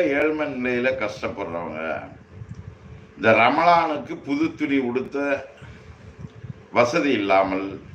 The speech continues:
நல்ல உணவு சாப்பிட வசதி இல்லாமல் இருப்பவர்கள்லாம் தேடி பார்த்து அந்த ஈகையை செய்ய வேண்டும்.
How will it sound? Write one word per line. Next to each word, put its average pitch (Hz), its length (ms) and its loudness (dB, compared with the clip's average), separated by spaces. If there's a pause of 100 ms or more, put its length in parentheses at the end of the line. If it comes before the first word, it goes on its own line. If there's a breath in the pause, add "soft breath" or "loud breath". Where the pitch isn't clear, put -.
(1000)
நல்ல 156 340 6
உணவு 147 380 4
சாப்பிட 117 480 4
வசதி 117 420 -2
இல்லாமல் 127 520 4
இருப்பவர்கள்லாம் 104 800 0
தேடி 135 360 4
பார்த்து 117 420 0
அந்த 147 160 0
ஈகையை 117 560 0
செய்ய 92 320 -6
வேண்டும். 76 420 -10